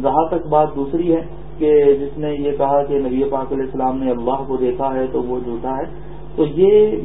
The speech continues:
معراج کے موقع پر جسمانی معراج سے متعلق جب بزرگان دین صحابہ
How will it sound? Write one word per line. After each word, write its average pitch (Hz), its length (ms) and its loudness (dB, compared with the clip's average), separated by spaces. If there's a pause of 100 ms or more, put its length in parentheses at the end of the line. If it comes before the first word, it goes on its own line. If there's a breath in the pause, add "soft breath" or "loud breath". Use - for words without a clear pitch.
معراج 143 680 4 (100)
کے 160 180 4
موقع 123 340 0
پر 131 160 -2 (1000)
جسمانی 147 680 0
معراج 131 720 2 (500)
سے 143 260 4
متعلق 131 720 -2 (520)
جب 135 120 -2 (160)
بزرگان 127 520 -2 (100)
دین 127 260 -2 (480 loud breath)
صحابہ 131 380 4